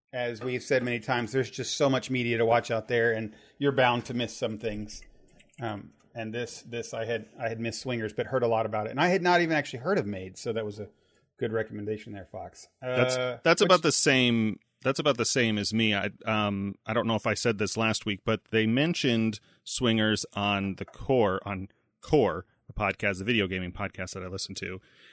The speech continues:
Speaker 2: as being kind of, you know, uh, formative. And I think that's a word I'm gonna use for both of these movies and maybe a whole sort of meta genre of films.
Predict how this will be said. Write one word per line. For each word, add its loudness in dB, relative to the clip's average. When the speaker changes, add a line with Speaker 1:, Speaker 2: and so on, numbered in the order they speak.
Speaker 2:
as 2
being 2
kind 0
of, -2
you -4
know, -8
uh, -4
formative. -4
And -8
I -8
think -6
that's 0
a -4
word -4
I'm -6
gonna -8
use -8
for -12
both -10
of -14
these -12
movies -16
and -12
maybe -6
a -4
whole -10
sort -2
of -10
meta 6
genre -4
of -10
films. -2